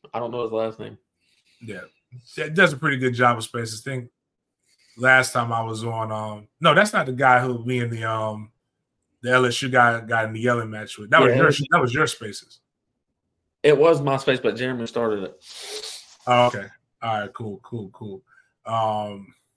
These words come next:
Speaker 2: but yes, so for those who are joining in, this is not for the four hundred dollars. Um, you gotta watch tomorrow. Tomorrow we'll be giving away. I'm happy. I,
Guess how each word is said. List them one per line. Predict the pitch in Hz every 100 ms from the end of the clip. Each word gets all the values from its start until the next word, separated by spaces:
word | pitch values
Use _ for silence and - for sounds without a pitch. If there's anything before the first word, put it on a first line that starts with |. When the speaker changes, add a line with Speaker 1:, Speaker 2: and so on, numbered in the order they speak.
| _
Speaker 2:
but | 127
yes, | 139 131 -
so | 135
for | 123 143
those | 156 156
who | 156
are | 135
joining | 127 139 131 131
in, | 127 123
this | 151 147
is | 131
not | 135 131 131 - -
for | 131
the | 123
four | 123 123
hundred | 120 120
dollars. | 117 120 117 _ _ _ _ _ -
Um, | 117 117 113
you |
gotta | 123 123 120
watch | 120 120 -
tomorrow. | 123 123 123 123 - _
Tomorrow | 127 123 127 123
we'll | 127 123
be |
giving | 120 120 120
away. | 120 120
I'm | 131 139
happy. | 254 135 104 - _ _ _ _ _ _ _ -
I, | -